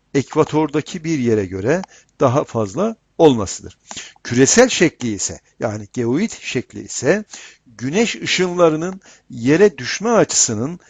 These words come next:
ekvatordan kutup noktalarına doğru gidildikçe daralmasıdır. Dünyanın bir yarısı aydınlıkken diğer yarısı karanlık olur.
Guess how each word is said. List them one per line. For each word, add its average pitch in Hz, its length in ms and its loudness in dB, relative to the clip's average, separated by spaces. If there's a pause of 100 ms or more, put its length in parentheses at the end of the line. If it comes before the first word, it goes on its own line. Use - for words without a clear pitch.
(300)
ekvatordan 160 880 2 (340)
kutup - 560 -6
noktalarına 120 720 2
doğru 101 300 -4
gidildikçe 123 800 -2 (320)
daralmasıdır. 107 760 4 (520)
Dünyanın 151 600 2
bir 175 140 0
yarısı 131 420 2
aydınlıkken 110 760 -2 (400)
diğer 156 220 8
yarısı 107 540 -2 (200)
karanlık 123 520 6
olur. 139 260 -2